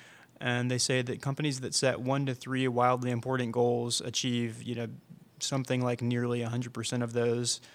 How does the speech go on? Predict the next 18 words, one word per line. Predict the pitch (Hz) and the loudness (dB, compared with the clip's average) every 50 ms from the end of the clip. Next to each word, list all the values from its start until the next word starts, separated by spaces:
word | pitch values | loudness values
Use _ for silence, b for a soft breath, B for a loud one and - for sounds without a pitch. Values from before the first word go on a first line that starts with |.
| B B B B _ _ | B B B B _ _
Those | - 123 131 123 127 123 | -6 0 0 2 2 0
that | - 120 - | -2 -2 0
set | - 139 120 - | 0 0 0 -2
four | - - - 151 147 147 | -6 -6 -2 0 0 2
to | 135 131 | 0 0
ten | 127 - - - 143 135 135 131 131 127 - | 0 0 0 2 2 2 4 2 2 2 0
achieve | 113 113 - 131 127 123 | -2 -2 0 0 0 0
something | - - 131 120 - 131 123 127 | 0 0 -2 -2 -2 -2 -2 0
like | 123 120 120 - | 0 -2 -2 -6
fifty | - - - 139 - - 131 | -6 -6 -6 -4 -4 -6 -8
percent, | - 120 117 - - 131 127 123 117 104 - | -6 -4 -4 -2 0 0 0 0 -2 -4 -4
and | - 127 127 127 | -4 -2 0 2
those | 127 127 127 123 120 | 4 2 2 2 0
that | 131 123 | -2 -4
achieve | 123 117 - - 127 123 123 123 - | -2 -2 -2 -2 0 0 -2 -2 -2
eleven | - 123 123 127 127 131 131 131 127 | -2 -2 0 0 0 0 -2 -2 -4
to | 127 123 | -2 -4
twenty, | - - - 131 131 127 123 120 117 113 | -4 -2 0 0 0 2 2 0 -2 -4